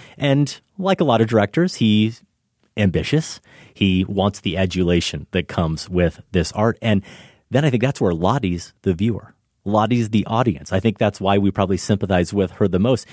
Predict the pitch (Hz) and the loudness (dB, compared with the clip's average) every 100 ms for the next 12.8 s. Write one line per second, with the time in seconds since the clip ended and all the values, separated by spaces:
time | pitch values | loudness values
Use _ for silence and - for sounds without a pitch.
0 | - - - 101 90 - - 95 110 - | -18 -6 -4 -2 -2 -2 0 2 0 0
1 | 131 131 151 - - _ _ - 107 90 | -2 0 -2 -4 -18 _ _ -6 -2 -2
2 | 87 87 90 92 110 127 - _ _ 107 | -2 0 2 2 0 -2 -16 _ _ 0
3 | 120 123 113 117 156 - _ 104 98 90 | 2 2 2 0 0 -8 _ -4 0 2
4 | 107 101 98 101 - - 95 104 123 131 | 2 4 2 0 -8 0 2 2 2 -2
5 | - - - - 120 151 170 135 123 123 | -8 -20 -20 -4 -2 -2 -2 -2 0 -2
6 | - _ _ 101 104 113 - 117 98 104 | -6 _ _ -4 0 0 0 0 0 0
7 | 117 110 90 98 92 90 87 87 - _ | 0 0 0 0 2 0 0 -4 -8 _
8 | 95 85 87 104 82 82 - 85 80 - | -2 0 -2 -2 -2 -4 -2 -4 -4 -12
9 | _ _ _ 101 117 127 120 - - - | _ _ _ -6 -4 -2 -4 -10 -12 -14
10 | _ _ _ _ 101 90 85 - 90 - | _ _ _ _ 2 2 2 0 -2 0
11 | 92 87 78 76 82 92 90 98 92 90 | 0 0 -2 -4 0 0 0 0 0 0
12 | 90 - 95 95 92 90 85 | -2 0 0 2 0 0 -2